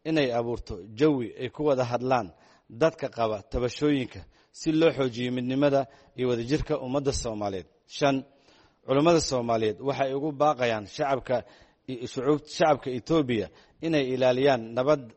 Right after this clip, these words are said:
ku wada noolaanshaha iyo deris wanaagga shucuubta labada dal,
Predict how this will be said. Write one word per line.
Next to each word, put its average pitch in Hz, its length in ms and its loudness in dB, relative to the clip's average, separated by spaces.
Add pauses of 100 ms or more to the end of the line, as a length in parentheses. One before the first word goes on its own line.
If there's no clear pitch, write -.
(140)
ku - 120 -16
wada 123 200 0
noolaanshaha 127 640 2 (380)
iyo 127 160 0
deris 120 360 0
wanaagga 131 440 4 (100)
shucuubta 135 460 0
labada 123 340 2
dal, 95 200 -8